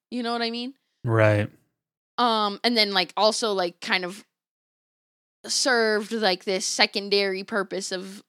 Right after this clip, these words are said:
Speaker 1: of telling us Captain Salazar's origin story, like, why he hates Jack Sparrow <laughs> so much.
Speaker 2: Yeah.
Speaker 1: <laughs> Um, and it literally would go to the bottoms of the ocean to fight him. Um, <laughs>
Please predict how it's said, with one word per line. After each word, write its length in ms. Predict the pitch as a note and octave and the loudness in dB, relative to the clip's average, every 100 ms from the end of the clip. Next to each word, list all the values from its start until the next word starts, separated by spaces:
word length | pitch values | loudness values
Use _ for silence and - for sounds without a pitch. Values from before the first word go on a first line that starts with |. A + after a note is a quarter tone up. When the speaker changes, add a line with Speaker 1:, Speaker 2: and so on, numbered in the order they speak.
| - | -2
Speaker 1:
of 280 | G3+ F#3 | 0 0
telling 400 | - A3 F#3 F3+ F3 | 0 0 0 -2 -6
us 180 | F#3+ | -8
Captain 400 | - - F3 F3 | -6 -2 -2 -4
Salazar's 800 | - G3 F#3 F#3 F#3+ E3 D#3 F#3 - | 0 6 6 6 2 2 0 -4 -4
origin 440 | G3 D#3+ F3 F3+ | -4 -2 -4 -4
story, 480 | F#3 G#3 E3+ E3+ F3+ | -4 -4 -2 -2 -2
like, 340 | F#3 F3 - _ _ _ | -4 -6 -10 _ _ _
why 360 | F3+ F#3 E3+ F3 | -8 -2 2 2
he 340 | F3 F3+ F3 | 0 -8 -8
hates 600 | G3+ E3+ E3+ D#3+ - - - _ _ _ _ G#3 | -2 0 0 -4 -6 -8 -10 _ _ _ _ -2
Jack 340 | G3+ E3+ D#3 | 4 4 4
Sparrow 380 | - A3 F3+ A3+ | 0 0 2 0
<laughs> 20 | |
so 340 | - - A#3 | -2 0 0
much. 220 | E3+ B2 B2 | 2 4 10
Speaker 2:
Yeah. 340 | A#2 A2+ G#2+ E4+ | 10 10 8 4
Speaker 1:
<laughs> 40 | - _ _ _ - D#4 D#4 D4+ - - _ _ - | -2 _ _ _ -6 -6 -6 -10 -16 -20 _ _ 4
Um, 360 | B3 A#3+ A#3 A3+ | 6 8 6 4
and 100 | A#3 | 4
it 100 | G3+ | 6
literally 580 | G#3 G3+ G#3 G3+ G3 G3 | 4 4 4 4 2 0
would 140 | G3 | 0
go 140 | G3 | 0
to 140 | G3 - | -2 -2
the 80 | G3+ | -2
bottoms 480 | F#3 E3 F#3 G3+ | 4 4 2 -2
of 140 | G#3 F3 | -4 -2
the 160 | F3+ | 0
ocean 340 | B3 A3 - F#3+ | 2 0 -4 -8
to 100 | G3+ | -10
fight 360 | - D#3+ - | -2 -2 -2
him. 300 | - - B3 - - F#4 | -10 -10 -10 -10 -12 -10
Um, 220 | - G#3+ G#3 - - A3 F#3 F3 C#3 - - | 2 4 6 4 8 8 8 6 4 2 -4
<laughs> 120 | C#3 | -4